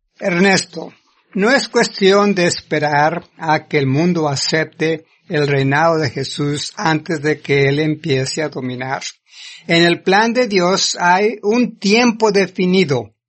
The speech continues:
para el establecimiento del reino de Cristo. Nos toca esperar ese tiempo.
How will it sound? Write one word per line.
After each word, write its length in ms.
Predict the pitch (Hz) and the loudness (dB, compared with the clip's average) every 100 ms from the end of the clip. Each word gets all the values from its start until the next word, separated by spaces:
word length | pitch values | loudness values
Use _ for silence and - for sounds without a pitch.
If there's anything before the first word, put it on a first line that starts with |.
| _ | _
para 240 | 143 151 156 | -2 0 2
el 80 | |
establecimiento 960 | 151 - 156 143 135 143 151 165 170 196 | 0 -2 -4 -4 -4 -2 0 0 -2 -2
del 200 | 180 175 | -2 -2
reino 360 | 156 160 160 165 | -2 -2 0 -2
de 160 | 160 | -6
Cristo. 520 | 156 147 139 - - - _ _ _ _ _ | -4 -4 -2 -6 -10 -16 _ _ _ _ _
Nos 400 | 165 156 - - | -2 -2 -2 -4
toca 520 | - 240 233 165 180 | 0 2 0 -8 -8
esperar 560 | 180 - - 165 170 160 | -6 -8 -6 -2 0 0
ese 260 | 165 - 151 | -2 -4 -6
tiempo. 460 | 160 160 139 - | -4 -4 -4 -8